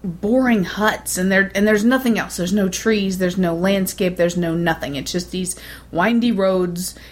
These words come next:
and, like, house, house, house, house, house. And even that, he focuses on it in a way where you go,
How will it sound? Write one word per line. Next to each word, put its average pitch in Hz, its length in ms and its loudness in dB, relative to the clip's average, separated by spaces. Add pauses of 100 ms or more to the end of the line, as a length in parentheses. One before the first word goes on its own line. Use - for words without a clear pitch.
(140)
and, 175 120 0
like, 170 180 0
house, 180 280 0
house, 165 240 0
house, 160 220 -2
house, 170 180 -2
house. 170 460 -4 (100)
And 180 420 0
even 208 400 2
that, 196 420 2
he 185 420 -4 (720)
focuses 254 720 0
on 190 200 2
it 185 40 2
in 180 80 0
a 175 60 -2
way 214 280 0
where 185 160 0
you 175 180 -4
go, 175 360 0